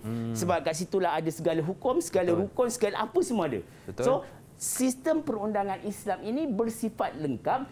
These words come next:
Speaker 2: merangkumi semua aspek kehidupan.
Speaker 1: Hmm.
Speaker 2: Atau sebagaimana Daniel sebutkan tadi, ianya dipanggil sebagai bersifat, uh, syumuliah.
Speaker 1: Hmm.
Speaker 2: Perundangan Islam ni bersifat syumuliah, lengkap.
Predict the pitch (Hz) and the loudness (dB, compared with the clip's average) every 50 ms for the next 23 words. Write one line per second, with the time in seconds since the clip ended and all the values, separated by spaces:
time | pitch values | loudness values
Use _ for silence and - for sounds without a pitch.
0 | - - - - 175 226 240 247 247 233 240 226 262 269 277 277 269 - - - | -14 -14 -6 -2 0 0 2 2 0 0 -2 -2 -2 0 0 0 0 -2 -2 -2
1 | 233 233 226 226 220 - 190 202 - - - - 247 220 202 - - - - - | -2 -2 0 0 -2 -2 -2 -4 -4 -6 -2 -2 -2 -2 -2 -6 -14 -6 0 2
2 | 240 220 208 180 151 190 185 160 160 147 - 127 104 85 - - - - - 113 | 4 4 4 2 0 -2 -2 0 0 0 0 0 0 -4 -10 -14 -16 -10 -6 -4
3 | 117 120 117 117 - 226 165 143 147 143 147 147 156 156 160 160 170 185 180 156 | -2 -2 0 2 2 2 2 2 2 0 2 2 2 2 2 2 2 2 2 2
4 | 127 120 123 143 151 160 170 170 156 - 151 139 143 127 117 151 143 135 139 139 | 0 0 0 0 2 2 2 2 0 0 -2 -2 -2 -2 -2 -2 0 0 0 -2
5 | 190 214 - 151 147 139 139 156 160 143 135 139 135 127 127 131 131 127 120 - | -2 -4 -2 -2 -2 0 0 0 -2 -2 -2 -2 -2 -2 0 0 -2 -2 -2 -4
6 | 120 113 107 104 101 101 135 160 185 214 220 247 - - 131 127 151 151 - - | -6 -4 -4 -4 -4 -2 -2 0 0 0 -2 -4 -4 -6 -2 0 0 0 0 -2
7 | 139 - - 190 214 240 - - - - - - - - - - 135 135 127 131 | -6 -2 0 -2 -2 -2 -4 -10 -16 -20 -20 -20 -20 -8 -4 -4 -2 -2 -2 -2
8 | - - - - 202 185 165 151 143 139 135 123 123 127 98 101 - - 113 117 | -4 -6 -4 0 0 2 2 2 2 2 2 2 2 0 0 -2 -6 -8 -6 -4
9 | 123 123 127 135 143 143 131 135 - - 143 170 214 214 165 156 - - 147 - | -2 -2 0 0 0 0 -2 -2 -2 -2 -2 0 0 0 0 -2 -4 -4 -6 -6
10 | 101 - - 139 131 123 127 110 - - 151 127 139 147 143 143 - 143 90 - | -6 -4 -4 -2 -2 -2 -2 -2 -4 -6 -2 0 0 0 0 0 0 -2 -2 -2